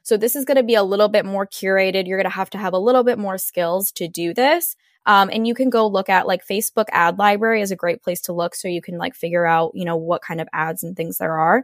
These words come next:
You'll use that and they'll run ads on that. So that's gonna be something that's gonna be a bit more, like, eye-catching. So you are not,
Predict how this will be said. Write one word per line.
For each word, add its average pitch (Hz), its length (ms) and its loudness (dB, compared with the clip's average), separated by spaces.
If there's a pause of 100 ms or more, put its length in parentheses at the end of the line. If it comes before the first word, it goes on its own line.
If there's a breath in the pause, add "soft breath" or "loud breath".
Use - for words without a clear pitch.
(140)
You'll 233 260 6
use 226 240 0
that 277 200 4
and 208 140 0
they'll 208 240 6
run 190 320 0
ads 165 640 2
on 165 240 -2
that. - 320 -6
So 190 160 -2
that's 208 220 2
gonna 202 160 -2
be 196 120 -4
something 175 400 -4
that's 175 160 -10
gonna 175 200 0
be 175 220 -8 (100)
a 247 100 2
bit 240 180 4
more, 202 220 -2
like, 180 240 2
eye-catching. - 720 -4 (260 loud breath)
So - 180 4
you 277 340 6
are 262 220 4
not, 202 260 2